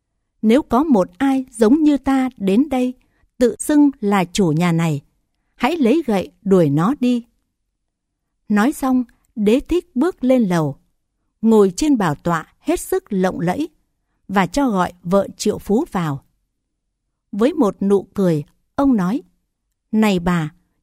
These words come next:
chúng ta sẽ bố thí." Nghe nói như vậy, vợ triệu phú, con trai, con gái, các người nô tỳ làm công đều suy nghĩ, "Đã lâu lắm rồi, tâm chủ ta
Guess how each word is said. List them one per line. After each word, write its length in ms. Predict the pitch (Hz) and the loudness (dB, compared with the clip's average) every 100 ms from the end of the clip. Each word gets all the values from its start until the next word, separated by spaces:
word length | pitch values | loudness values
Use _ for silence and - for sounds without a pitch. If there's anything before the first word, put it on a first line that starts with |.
| _ | _
chúng 200 | 233 302 | 2 2
ta 380 | - 277 262 254 | 2 0 0 -2
sẽ 280 | - - 233 262 | -8 -6 -4 0
bố 180 | 202 262 | 0 0
thí." 260 | 190 226 339 _ _ _ _ _ _ _ _ _ _ _ - | -2 -2 -4 _ _ _ _ _ _ _ _ _ _ _ 0
Nghe 180 | 294 | 2
nói 240 | 240 190 285 | 2 2 -2
như 300 | 320 285 262 | 4 4 4
vậy, 260 | 170 156 - _ _ _ _ _ - | 2 -6 -8 _ _ _ _ _ -2
vợ 280 | 220 226 - | 0 0 -4
triệu 260 | - 220 - | -4 -2 -2
phú, 340 | - 190 269 - _ _ _ - | -2 0 0 -4 _ _ _ -2
con 220 | 285 277 | 2 2
trai, 380 | 269 269 269 262 _ _ - | 2 -2 -2 -6 _ _ -2
con 180 | 285 262 | 2 2
gái, 340 | 202 190 349 _ _ _ - | 0 -4 -6 _ _ _ -6
các 160 | 381 | 0
người 240 | 262 208 170 | 2 4 4
nô 260 | 190 294 277 - | 4 4 2 0
tỳ 260 | 185 151 - | -2 -2 -6
làm 300 | 180 185 156 | -4 -2 -4
công 340 | - 269 262 262 _ - | -4 0 0 -2 _ -2
đều 240 | 185 151 | 0 0
suy 240 | - 262 | -2 -2
nghĩ, 280 | 226 196 311 - _ _ _ _ _ _ _ - | 0 -2 -4 -10 _ _ _ _ _ _ _ -4
"Đã 200 | 202 311 | -2 0
lâu 300 | 294 294 247 | 2 2 2
lắm 260 | 196 220 349 | 2 2 2
rồi, 380 | 208 165 135 - _ _ _ - | 0 0 -2 -8 _ _ _ 0
tâm 220 | 294 269 | 4 4
chủ 220 | - 156 - | 2 0 0
ta 280 | 247 254 | 0 0